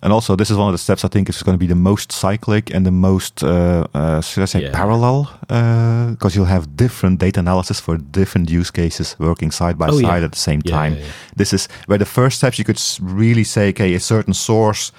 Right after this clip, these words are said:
Speaker 1: delivers data and goes through this pipeline." When you reach this point, you'll have a bifurcation, I think that's the word, of that
Speaker 2: Mm-hmm.
Speaker 1: data stream going into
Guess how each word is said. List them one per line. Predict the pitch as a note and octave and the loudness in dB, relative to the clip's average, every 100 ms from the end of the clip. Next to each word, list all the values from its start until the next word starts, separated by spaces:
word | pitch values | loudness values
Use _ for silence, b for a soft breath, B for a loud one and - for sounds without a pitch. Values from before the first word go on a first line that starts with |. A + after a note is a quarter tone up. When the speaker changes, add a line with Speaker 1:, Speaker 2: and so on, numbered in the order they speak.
| b | b
Speaker 1:
delivers | G2+ G2+ F#2 G2 D#2+ | -2 0 2 0 -2
data | F#2+ G#2 A2 | 0 0 0
and | F#2 F2 | -2 0
goes | F#2+ - | -2 -2
through | F#2 | -4
this | E2+ - | -4 -4
pipeline." | F#2+ G#2+ A2+ B2 C3 D3+ D3+ B B B _ | -2 -2 -2 0 2 2 0 B B B _
When | A2 A2 | 0 2
you | |
reach | G#2 G2+ - | 2 0 0
this | D2 - | -2 -2
point, | - A#2 A#2 A#2 | 0 2 2 0
you'll | G2+ F#2 | -2 0
have | G2 F2+ G2 | 0 0 0
a | F#2 | 0
bifurcation, | G2+ G2 - - A2 - B2+ | 0 -2 -4 -2 -2 -2 -4
I | |
think | A2+ A#2 | -2 -2
that's | A#2 | -2
the | A#2+ | 0
word, | G#2+ G#2+ G#2+ B - | 2 2 0 B -6
of | G2+ | -4
that | G2 G2 | 2 2
Speaker 2:
Mm-hmm. | C3 D#3 | 4 4
Speaker 1:
data | A2+ A2 | 2 0
stream | - G2 | -2 0
going | F#2 G2 F#2 | 2 2 2
into | F#2 G2 F#2 | 2 2 2